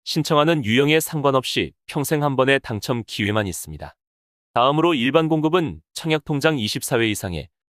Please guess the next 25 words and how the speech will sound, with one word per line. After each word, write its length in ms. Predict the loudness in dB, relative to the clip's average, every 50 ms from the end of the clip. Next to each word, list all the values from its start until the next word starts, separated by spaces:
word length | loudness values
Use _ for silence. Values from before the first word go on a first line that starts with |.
| _
무주택 400 | -4 -4 -4 -2 -2 -4 -4 -4
세대주가 520 | -4 -2 -2 0 0 0 0 0 0 0 0
일 180 | 0 -2 -4 -4
순위로 340 | -4 -4 -4 -2 0 0 0
신청할 420 | -2 -4 -6 -6 -6 -4 -4 -4
수 140 | -4 -4 -6
있으며 380 | -6 -6 -8 -12 -12 -14 -14 _ _ _ _ _ _ _ _ _ _ _ _
당첨자는 580 | 0 0 2 2 2 2 4 4 4 4 2 0 _ _ _ -10
삼 240 | -4 -2 2 4
년 160 | 4 4 4 4
이상 280 | 4 4 2 2 2
무주택 380 | 2 0 0 0 0 0 0 0
세대 280 | 0 2 2 4 4
중에서 440 | 2 2 0 0 0 2 0 0 0 -2 _ _ _ _ -4
칠십 300 | 0 0 0 0 0 0
퍼센트는 500 | 2 2 2 2 2 4 4 4 2 0 -4 _
저축 380 | 0 0 0 2 0 -2 -4 -4
총액이 340 | -2 0 0 2 2 2 4
많은 300 | 4 4 4 2 2 0
순서로 480 | -2 -4 -4 -4 -6 -6 -8 -10 -12 _ _ _ _ _ _ _ _ _ _ _ -2
나머지 360 | 2 2 2 4 2 2 0
삼십 320 | 0 -2 -4 -4 -4 -2
퍼센트는 500 | -2 0 0 0 0 0 0 0 0 0 -2 _ _ _ -16
추첨을 400 | -12 -8 -4 -2 0 0 0 0
통해서 480 | -2 -2 -2 0 2 2 2 2 0